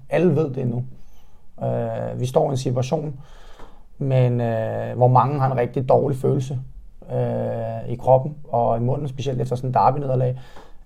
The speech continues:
Øh, men vi har muligheden for at gøre den her sæson historisk. Lige nu, der, øh, der føles det, som om verden, den er, den er ved at gå under, og det skal, må også godt føles sådan efter et derby-nederlag. Det gør det også hos spillerne, det gør det også hos mig.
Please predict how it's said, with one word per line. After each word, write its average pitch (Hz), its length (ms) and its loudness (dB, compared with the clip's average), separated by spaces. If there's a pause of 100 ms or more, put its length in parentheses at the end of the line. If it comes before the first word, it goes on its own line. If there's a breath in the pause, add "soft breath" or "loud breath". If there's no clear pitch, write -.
Øh, 123 380 2 (200)
men 131 120 2
vi 127 40 6
har 127 80 6
muligheden 143 320 2
for 135 80 2
at 131 80 2
gøre 127 100 2
den 127 120 2
her 127 160 4
sæson 131 340 -2
historisk. 131 420 0 (1700)
Lige 151 140 2
nu, 143 160 2
der, 131 360 8
øh, 117 440 0 (640)
der 131 60 -2
føles 135 300 2
det, 127 100 -6
som 131 100 0
om 131 160 4
verden, 131 260 4
den 127 120 0
er, 123 180 2
den 123 140 -2
er 120 60 2
ved 127 100 0
at 131 100 -2
gå 123 160 2
under, 131 140 -6
og 135 100 -6
det 127 100 -2
skal, 131 220 -2
må 143 160 4
også 151 220 2
godt 143 120 2
føles 139 300 0
sådan 127 280 -4
efter 127 240 0
et 123 80 -2
derby-nederlag. 117 540 -2
Det 123 80 -2
gør 135 120 2
det 131 100 0
også 131 120 2
hos 131 80 -6
spillerne, 127 340 -2
det 120 80 -4
gør 127 140 6
det 123 80 2
også 123 160 0
hos - 120 -8
mig. 117 200 0